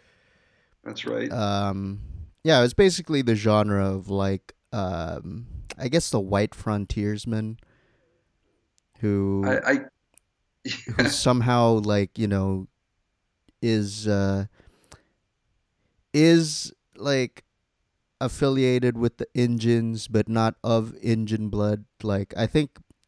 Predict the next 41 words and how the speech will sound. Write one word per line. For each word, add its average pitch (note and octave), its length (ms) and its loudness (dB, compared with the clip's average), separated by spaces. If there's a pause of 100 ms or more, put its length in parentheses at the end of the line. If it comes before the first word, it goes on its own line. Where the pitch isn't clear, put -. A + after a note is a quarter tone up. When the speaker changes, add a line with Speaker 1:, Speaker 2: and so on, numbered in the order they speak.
(180)
Speaker 2:
in C3 180 4
the B2 80 4
movie A2 380 2
they G2+ 160 0
say, G#2 220 -4
like, G2+ 200 -4
there's G#2 200 2
not G#2 220 -2
a G#2 60 -2
drop G#2 340 -2
of G#2 140 0
Injun G#2 420 2
in G#2 160 -2
him. G#2+ 380 -4 (100)
And B2+ 120 0
I'm C3 120 4
saying E3 300 8
Injun A#2+ 340 6
Speaker 1:
Right. G#2 140 4
Speaker 2:
because G#2 420 0 (600)
I B2+ 100 4
think C3 280 0
that's A#2 240 0
what A#2 120 0
they A2+ 120 0
actually, G2+ 500 -2 (880)
like, G#2+ 240 -2 (160)
say G2 480 0
in F#2+ 540 -6 (260)
the G#2+ 100 -4
novel. G2 640 -4
So, F2+ 440 -8 (720)
yeah. A#2+ 140 4
Speaker 1:
Yeah. G#2+ 380 2 (540)
Speaker 2:
It B2 100 -2
Speaker 1:
I D#3 40 4
Speaker 2:
wa- D#3+ 60 4
Speaker 1:
guess C3 220 4
that's A#2+ 280 2
Michael B2 320 0
Mann. A#2+ 260 -4